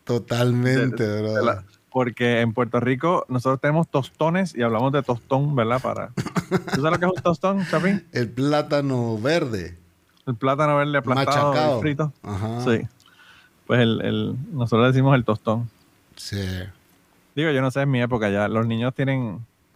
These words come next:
Speaker 2: palabras nuevas para las cosas.
Speaker 1: Sí.
Speaker 2: Los, los chamaqui-, los chamaquitos como Irene, que parece que, que ya nos están escuchando y díganos, dí-,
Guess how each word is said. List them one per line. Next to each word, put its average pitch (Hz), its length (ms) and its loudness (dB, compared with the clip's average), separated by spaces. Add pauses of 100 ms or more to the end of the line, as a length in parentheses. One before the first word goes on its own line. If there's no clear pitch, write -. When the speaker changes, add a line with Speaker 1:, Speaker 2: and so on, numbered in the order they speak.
(180)
Speaker 2:
palabras 110 360 2
nuevas 110 240 2
para 110 180 2
las 104 120 -2
cosas. 101 320 -2 (520)
Speaker 1:
Sí. 123 600 2
Speaker 2:
Los, 123 180 0
los - 20 -18
chamaqui-, 127 380 0
los 135 200 2
chamaquitos 135 480 2
como 156 220 2
Irene, 139 300 2
que 110 100 -2
parece 101 320 -4
que, 110 300 -6 (760)
que 104 100 -4
ya 107 380 2
nos 120 140 -2
están 117 180 -2
escuchando 120 720 -4
y - 160 -8 (1300)
díganos, 127 320 2
dí-, 113 160 0